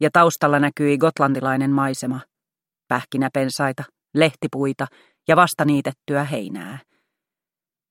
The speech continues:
Viheriöivälle niitylle levitetyillä vilteillä istui kaksitoista ihmistä, joista suurin osa oli Camillan ikäisiä. He näyttivät olevan juhlatuulella.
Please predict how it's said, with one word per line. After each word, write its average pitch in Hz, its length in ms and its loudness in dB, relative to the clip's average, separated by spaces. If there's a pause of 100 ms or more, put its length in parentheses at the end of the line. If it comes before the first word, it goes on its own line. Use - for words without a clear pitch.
(120)
Viheriöivälle 202 720 8
niitylle 190 500 4
levitetyillä 151 640 2
vilteillä 143 480 -2
istui 143 380 -4
kaksitoista 131 600 -4
ihmistä, 131 520 -6 (320)
joista 147 260 2
suurin 160 360 0
osa 143 280 0
oli 139 180 -2
Camillan 131 480 -2
ikäisiä. 127 680 -10 (800)
He 143 60 0
näyttivät 135 460 0
olevan 139 300 2
juhlatuulella. 127 760 -4